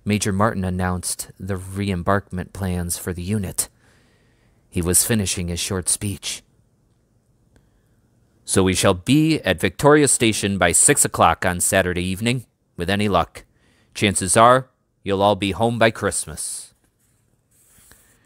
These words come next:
"Permission to speak, sir," Sergeant Thunder ventured. "Carry on, Sergeant." "It's about the horses, sir," Sergeant Thunder said.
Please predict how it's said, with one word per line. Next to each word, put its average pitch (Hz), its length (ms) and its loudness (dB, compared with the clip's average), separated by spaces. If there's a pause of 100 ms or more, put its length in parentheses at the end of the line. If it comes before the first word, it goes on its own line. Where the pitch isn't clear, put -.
(480)
"Permission 123 400 4
to 131 40 6
speak, - 380 4
sir," 76 380 -4 (120)
Sergeant 90 600 -4
Thunder 87 320 -4
ventured. 90 500 -8 (760)
"Carry 143 220 8
on, 92 160 4
Sergeant." 90 460 -6 (1000)
"It's 92 240 -2
about 120 260 4
the 127 80 2
horses, 143 360 4
sir," 101 360 -2 (200)
Sergeant 92 460 -8
Thunder 90 260 -6
said. 107 340 -2